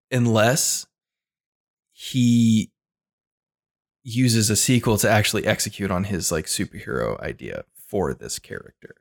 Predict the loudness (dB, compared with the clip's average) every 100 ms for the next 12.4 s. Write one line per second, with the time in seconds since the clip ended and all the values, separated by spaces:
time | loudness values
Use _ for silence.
0 | _ _ _ _ _ _ _ -4 -4 -4
1 | -8 -14 -8 -2 2 2 0 0 0 2
2 | 2 2 0 -2 -4 -6 -8 _ _ _
3 | -12 -6 -4 -4 -6 -2 -4 -2 -2 -2
4 | -2 -4 -2 -2 -2 -6 -8 _ -2 -2
5 | -2 -4 0 2 2 0 -2 -4 -6 -6
6 | -8 -10 -6 -2 -2 -4 -4 -2 -2 -4
7 | _ _ _ _ _ _ _ _ _ -6
8 | -4 -2 -2 -2 -4 -2 -2 -4 _ _
9 | _ _ _ _ _ _ _ -2 0 0
10 | 0 -4 -4 -6 -2 0 2 0 -2 -4
11 | -6 -8 -8 -10 -6 0 2 2 0 -4
12 | -6 -6 -10 -18